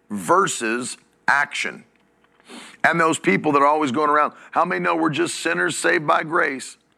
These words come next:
No, that's not what the Bible teaches. The Bible teaches that we are new creations, that the old life is gone,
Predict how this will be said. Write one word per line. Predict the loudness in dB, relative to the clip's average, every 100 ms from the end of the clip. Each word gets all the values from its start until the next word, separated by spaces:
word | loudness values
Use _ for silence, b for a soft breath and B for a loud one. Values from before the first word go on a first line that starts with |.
| _ _ -8
No, | 0 2
that's | 2 0
not | -4 -6
what | -4
the | 0
Bible | 0 -2
teaches. | -6 -8 -8 -14 -20 -20 _ b b b
The | -6
Bible | 0 2 2 -4 -6
teaches | -6 -4 -6 -4
that | -4 0
we | 2
are | 2
new | 0 -4 -4 -2 -2 -4 -6
creations, | -8 -2 0 2 2 0 -2 -8 -14 -18 -20 _ B B B B
that | 2 2 0
the | -4 -2 2
old | 6 6 6
life | 4 4 2 -2
is | 0 0 -2
gone, | 2 4 4 2 -2 -8